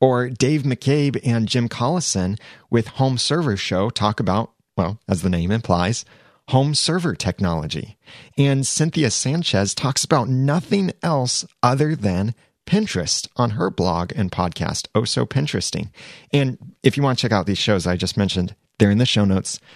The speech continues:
the audacity podcast dot com slash one fifty-nine. So they aren't just talking about the big, broad technology. They have gotten down to a deeper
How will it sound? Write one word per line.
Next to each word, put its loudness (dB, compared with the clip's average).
the 4
audacity 2
podcast -4
dot -6
com 0
slash -2
one 0
fifty-nine. -2
So 2
they 2
aren't 0
just 0
talking 0
about 0
the 0
big, 0
broad 2
technology. -2
They 4
have 2
gotten 2
down 2
to -2
a 0
deeper -2